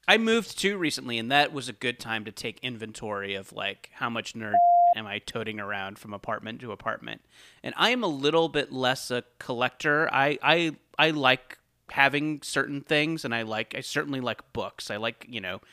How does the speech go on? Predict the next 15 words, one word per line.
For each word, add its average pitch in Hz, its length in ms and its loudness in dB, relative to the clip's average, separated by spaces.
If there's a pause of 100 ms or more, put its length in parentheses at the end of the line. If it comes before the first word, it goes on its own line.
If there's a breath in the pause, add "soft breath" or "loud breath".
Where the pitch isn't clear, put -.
(200 soft breath)
keeping 139 380 -2
the 120 80 -2
books - 320 -4
that 117 120 0
I 113 100 2
love. 104 480 0
But, 107 180 -4
um, 101 440 -8
yeah, 202 280 0
I've 185 140 0
never 254 200 -8
really 139 420 -4
had 107 300 -6
the 104 120 -8
collector's 101 1000 -10